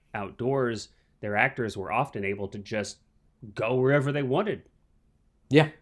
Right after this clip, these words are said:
Speaker 1: Which is
Speaker 2: Yeah, and,
Speaker 1: amazing.
Speaker 2: and, um, I think that it's also the movie that really, uh, kind of solidified Malick's style. Um,
Speaker 1: Mm-hmm.
Speaker 2: you know, if you go
Speaker 1: Mm-hmm.
Speaker 2: back and watch Days of Heaven, there's, there's, you know, you can
Speaker 1: It's,
Speaker 2: see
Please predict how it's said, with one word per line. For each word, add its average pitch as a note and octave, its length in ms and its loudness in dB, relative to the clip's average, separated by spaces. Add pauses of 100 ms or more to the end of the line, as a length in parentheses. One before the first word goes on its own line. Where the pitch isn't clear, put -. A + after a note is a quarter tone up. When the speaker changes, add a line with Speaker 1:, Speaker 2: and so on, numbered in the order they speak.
Speaker 1:
Which B2 220 0
is C3 80 6
Speaker 2:
Yeah, D#3 100 10
and, A#2+ 100 8
Speaker 1:
amazing. - 460 4 (440)
Speaker 2:
and, A#2+ 80 2
um, G#2+ 420 4 (680)
I A#2+ 120 2
think D3 240 0
that C#3 100 6
it's A#2+ 160 0
also C3 320 2
the A#2 100 0
movie A2 280 0
that G2+ 160 2
really, G2+ 640 0 (520)
uh, F2 840 0 (420)
kind D3+ 160 2
of B2 80 0
solidified B2 680 0
Malick's B2 360 -2
style. C3+ 480 0 (560)
Um, G2+ 240 4
Speaker 1:
Mm-hmm. C3+ 180 4
Speaker 2:
you E3 60 8
know, G#3 60 6
if - 100 -2
you A2 80 -2
go A#2 100 4
Speaker 1:
Mm-hmm. A2 60 4
Speaker 2:
back G#2+ 260 6
and G#2 120 0
watch F#2+ 200 0
Days G2 180 2
of F#2 80 -6
Heaven, G2+ 320 2
there's, F#2 280 -4
there's, A2 320 0
you - 220 -2
know, A2 80 4
you G#2+ 100 2
can A2+ 160 0
Speaker 1:
It's, C#3+ 100 0
Speaker 2:
see E3+ 440 -4